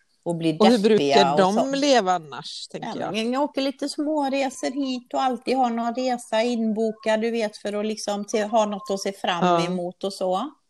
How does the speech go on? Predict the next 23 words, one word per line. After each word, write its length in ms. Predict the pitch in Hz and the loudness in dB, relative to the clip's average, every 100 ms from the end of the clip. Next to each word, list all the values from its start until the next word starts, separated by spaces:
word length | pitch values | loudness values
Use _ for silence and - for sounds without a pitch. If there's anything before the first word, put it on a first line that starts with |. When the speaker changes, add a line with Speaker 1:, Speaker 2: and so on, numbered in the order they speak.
| _ _ _ - | _ _ _ -8
Speaker 2:
Mm. 520 | 190 180 170 165 214 _ _ _ _ _ _ _ _ _ _ _ _ _ _ - | -2 -2 -2 -4 -8 _ _ _ _ _ _ _ _ _ _ _ _ _ _ -12
Speaker 1:
Men, 260 | 196 196 202 | -6 -2 0
Speaker 2:
Mm. 400 | 196 196 190 190 | 0 -2 -4 -4
Speaker 1:
eh, 40 | |
nej, 180 | 180 143 | -6 -2
jag 140 | 147 | 0
har 120 | 156 185 | 0 -2
inte 200 | - 170 | -2 -4
något 360 | 175 143 - - | 0 -2 -4 -2
ont. 180 | 254 226 | -2 0
Jag 160 | 151 | -2
kan 160 | 156 165 | -4 -4
la 100 | 247 | -4
vara 180 | 277 240 | -2 -2
i 40 | |
min 200 | 262 240 | -2 -6
trädgård 420 | 214 220 196 190 | -6 -6 -6 -6
hela 200 | 214 180 | -4 -4
sommaren 480 | 175 202 190 - - | -4 -2 -2 -4 -10
om 80 | 160 | -10
det 80 | 202 | -10
skulle 280 | - 240 262 | -8 -6 -2
vara. 240 | 240 254 | -2 -4